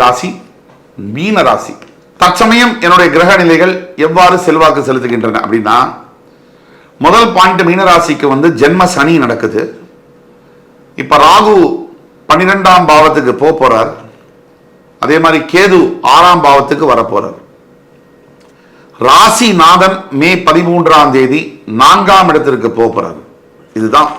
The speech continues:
முக்கிய கிரகங்களுடைய இது. ஒவ்வொரு உங்களுடைய ஜாதகத்திலையும் பிறப்பு ஜாதகம்னு ஒண்ணு இருக்கு. அந்த பிறப்பு ஜாதகத்துல இப்ப நாம பேசக்கூடிய பொது விஷயங்கள்லாம் நல்லா மாறுபடும். மீனராசிக்கு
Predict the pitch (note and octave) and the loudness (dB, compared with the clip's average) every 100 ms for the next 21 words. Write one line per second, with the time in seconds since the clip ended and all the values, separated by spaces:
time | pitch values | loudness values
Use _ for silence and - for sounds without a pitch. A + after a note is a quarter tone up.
0 | - B2 D3+ - A3+ A#3 F#3+ D#3+ D3+ D3+ | -10 -8 -8 -6 0 0 2 0 0 0
1 | C#3 A#2+ C3 C#3 A2 - - - _ - | -2 0 -2 -2 -6 -12 -20 -20 _ -20
2 | - - _ _ _ _ _ _ _ _ | -20 -20 _ _ _ _ _ _ _ _
3 | - - - - E3 G#3+ B3+ C4+ B3 G#3+ | -20 -20 -20 -2 2 2 4 4 4 2
4 | - - G3 G3+ G3+ G3+ F#3+ F3+ D#3 - | -2 -6 -6 0 2 4 4 4 2 0
5 | A#2+ D#3+ F3+ F3+ D#3+ - D3+ E3+ - F3 | -2 2 2 2 0 0 -2 -2 -2 0
6 | G3 G3 D#3+ C#3+ C3 B2+ B2 D#3 C3+ A2 | 0 0 2 2 2 0 -2 -4 -4 -4
7 | F2+ - - - - _ _ - - C#3 | -6 -12 -18 -20 -20 _ _ -8 -4 -2
8 | C3+ - A3+ A3+ G#3+ G3 E3 C#3+ C3 A2 | 0 2 0 2 2 2 2 0 -2 -2
9 | A#2+ E3 - - _ _ _ - B2 C3+ | -4 -4 -10 -20 _ _ _ -10 -2 2
10 | D3 F#3+ F3+ F#3 F#3 F3+ F3+ E3 D3+ C#3 | 2 2 0 0 0 -2 0 0 0 -2
11 | E3 F3 D3 C#3 B2 A#2+ C#3 B2+ G2+ - | 0 0 -2 -4 -4 -4 -2 -2 -4 -12
12 | - G2+ G2+ C3 D#3 C#3 A2+ A#2 F#2+ F2 | -20 -6 -4 -2 -4 -4 -2 -4 -4 -10
13 | - - - _ _ - E3 A3 G#3+ G3 | -16 -20 -20 _ _ -6 -2 2 2 2
14 | E3+ E3 E3+ | 0 -2 0